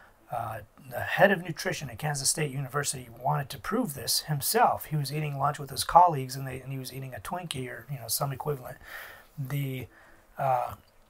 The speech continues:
other nutrition professors looked at him and said, "Hey, Doctor Haub, what are you, what are you doing? We thought you're trying to lose weight. Why are you eating a Twinkie?" He said, "You can lose weight eating Twinkies."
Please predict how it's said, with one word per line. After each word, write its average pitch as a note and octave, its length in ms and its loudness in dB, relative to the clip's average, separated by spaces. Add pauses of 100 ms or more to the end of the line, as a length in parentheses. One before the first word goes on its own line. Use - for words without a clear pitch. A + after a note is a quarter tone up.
(420)
other E3 260 10
nutrition D#3 760 0
professors F3 520 4
looked A3 160 2
at F#3+ 40 0
him - 0 -
and D3+ 80 -4
said, D#3+ 100 -2
"Hey, F3+ 120 0
Doctor D#3 280 -2
Haub, F3+ 280 2
what C#3 120 -6
are - 20 -4
you, C#3 120 -6
what C#3+ 200 -4
are D#3+ 40 -4
you C#3 60 -6
doing? D#3+ 160 -6
We B2+ 60 -6
thought C#3 200 -4
you're C3+ 80 -10
trying D3 200 -4
to B2+ 60 -10
lose C3 260 -6
weight. F3 260 -2
Why C3 120 0
are D3 40 -2
you C#3+ 100 -4
eating D3 140 -6
a - 40 -12
Twinkie?" F3+ 240 -10
He C3+ 80 -8
said, B2+ 180 -10
"You B2+ 80 -14
can C3+ 220 -8
lose D#3+ 200 -4
weight F3+ 200 -4
eating E3+ 220 -8
Twinkies." F#3 520 -6